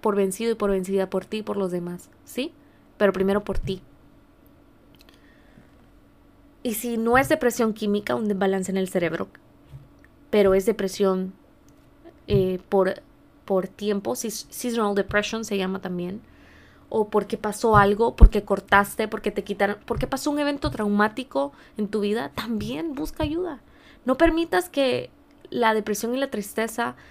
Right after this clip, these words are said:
se expanda. Miren, muchos de nosotros, la tristeza, la decepción y la frustración es nuestro,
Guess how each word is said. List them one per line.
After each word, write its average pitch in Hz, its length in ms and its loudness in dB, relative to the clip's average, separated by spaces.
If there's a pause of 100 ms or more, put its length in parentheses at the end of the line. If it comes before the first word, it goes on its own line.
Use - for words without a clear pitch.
(280)
se - 180 0
expanda. 240 640 -2 (140)
Miren, 240 300 0
muchos 247 260 -4
de 277 60 -2
nosotros, 240 580 -2
la 220 180 0
tristeza, 220 640 -4 (560)
la 220 80 0
decepción 220 400 0
y 254 40 -2
la 277 80 -2
frustración 240 600 -4
es 233 300 0
nuestro, 214 840 -2